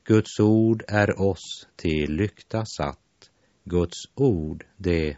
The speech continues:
uppenbara. Och med det så är vår tid ute för den här gången. Så ska vi i nästa program se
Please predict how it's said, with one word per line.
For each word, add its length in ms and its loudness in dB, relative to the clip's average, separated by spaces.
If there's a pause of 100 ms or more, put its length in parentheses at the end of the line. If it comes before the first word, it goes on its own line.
uppenbara. 880 -4 (1400)
Och 160 4
med 240 6
det 320 6 (260)
så 520 4
är 120 2
vår 120 4
tid 340 2
ute 320 2
för 120 0
den 140 2
här 180 0
gången. 500 -6 (220)
Så 200 -2
ska 220 0
vi 200 2
i 40 2
nästa 500 2
program 480 4
se 420 0